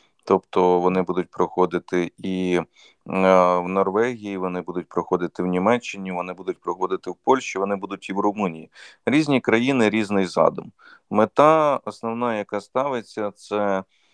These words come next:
е, протидіяти різним типам загроз, які пов'язані як, е, з проведенням, е, певних гібридних військових операцій противником, ну, тобто, якщо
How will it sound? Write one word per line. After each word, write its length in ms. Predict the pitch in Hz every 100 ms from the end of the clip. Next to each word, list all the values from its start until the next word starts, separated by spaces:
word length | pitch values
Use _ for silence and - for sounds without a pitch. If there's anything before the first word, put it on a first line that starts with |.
| _ -
е, 280 | 104 110 104 -
протидіяти 680 | 113 117 107 120 113 104
різним 380 | 101 107 104 101
типам 360 | - 101 98 95
загроз, 480 | 98 101 143 143 98
які 280 | 101 117
пов'язані 880 | 101 110 104 101 101 85 78 78 78 - _ _ _ -
як, 500 | 98 127 123 - 110
е, 220 | 104 98
з 100 | -
проведенням, 880 | - 104 110 101 101 98 92 92 90
е, 300 | - 92 92
певних 440 | 107 101 101 95 110
гібридних 580 | 107 101 92 90 90 101
військових 540 | 95 - 107 104 -
операцій 560 | 101 110 107 107 - 101
противником, 720 | 113 110 107 101 98 - -
ну, 80 | -
тобто, 380 | - 101 - 95
якщо 440 | 90 - 98 92